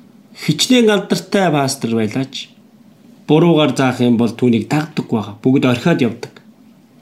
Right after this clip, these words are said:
Тэгэхээр хонын сүрэг хончныхоо дуу хоолойг ялгаж чадахгүй бол хэнийг ч хамаагүй дагаад яваад байвал юу болох вэ?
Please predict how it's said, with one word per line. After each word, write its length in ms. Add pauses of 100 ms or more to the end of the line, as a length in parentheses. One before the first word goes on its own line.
(1400)
Тэгэхээр 420
хонын 320
сүрэг 300
хончныхоо 580
дуу 220
хоолойг 260
ялгаж 400
чадахгүй 460
бол 80 (180)
хэнийг 300
ч 20
хамаагүй 320
дагаад 320
яваад 240
байвал 320
юу 160
болох 160
вэ? 240